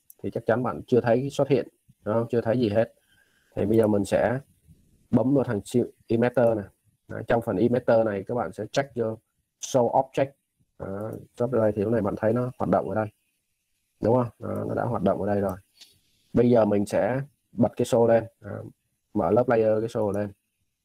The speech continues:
Rồi bây giờ mình di chuyển cái này lên cao lên một chút. Đó, mình di chuyển lên cao. Mình căn cái này sao nó rớt vô cái show này. Nhưng mà có lẽ là cái gì? À, cái show này nó to quá. Đó. Một là mình cho cái khối này to lên, hai là mình cho cái show này nhỏ lại.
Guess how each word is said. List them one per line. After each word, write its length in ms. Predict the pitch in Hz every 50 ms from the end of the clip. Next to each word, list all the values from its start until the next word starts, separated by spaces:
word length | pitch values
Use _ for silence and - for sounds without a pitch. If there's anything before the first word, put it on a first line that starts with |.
| _ _ _ _ _ _
Rồi 220 | 98 95 95 95 95
bây 80 | 104
giờ 100 | 104 101
mình 140 | 98 92 98
di 100 | 107 110
chuyển 240 | 107 - 92 87 87
cái 220 | 113 120 117 113
này 160 | 113 107 95
lên 160 | 98 104 104 107
cao 240 | - 104 101 101
lên 100 | 104 104
một 120 | 101 95 -
chút. 200 | - 113 117 - _ _ _ _ _ _ _ _ _ _ _ _ _ _ _ _ _ _ _ - _ _ _ _ _ _ _ _ _
Đó, 160 | 92 90 98
mình 140 | 107 110 98
di 100 | 101 101
chuyển 180 | - - 82 95 101
lên 160 | 104 101 98
cao. 280 | 92 104 101 98 95 98 - _ _ _ _ _
Mình 160 | 98 98 98
căn 260 | - 120 117 113 110
cái 60 | 110 123
này 160 | 123 110 98
sao 180 | - - 104 98
nó 120 | 104 110
rớt 160 | 113 127 127 -
vô 100 | 117 104
cái 80 | 107
show 260 | 104 - 113 104 104 92
này. 100 | 87 92 _ _ _ _ _ _ _ _ _ _ _ _ _ _ _
Nhưng 120 | - 113
mà 80 | 107 101
có 120 | - 113
lẽ 200 | 110 110 76 98
là 100 | 123 113
cái 100 | 101 104
gì? 160 | 104 95 95 95 _ _ _ _ _ _ _ _ _
À, 100 | - 98 95
cái 80 | 104
show 220 | 107 - 117 107 107
này 100 | 101 95
nó 80 | 104
to 160 | 107 - 104 107
quá. 260 | 101 104 113 123 - _ _ _ _ _
Đó. 260 | 98 101 113 117 117 - _ _ _ _ _ _ _ _
Một 140 | - 104 101
là 100 | 98 98
mình 160 | 98 98 98
cho 180 | 92 - 110 107
cái 80 | 110 117
khối 220 | - 120 117 139
này 100 | 135 107
to 200 | - 107 107 107
lên, 180 | 107 107 107 101
hai 200 | 104 104 104 104
là 60 | 101
mình 120 | 95 98
cho 120 | - 104 101
cái 100 | 104 107
show 200 | - 110 104 104
này 140 | 101 101
nhỏ 180 | 92 87 - -
lại. 200 | 92 90 - -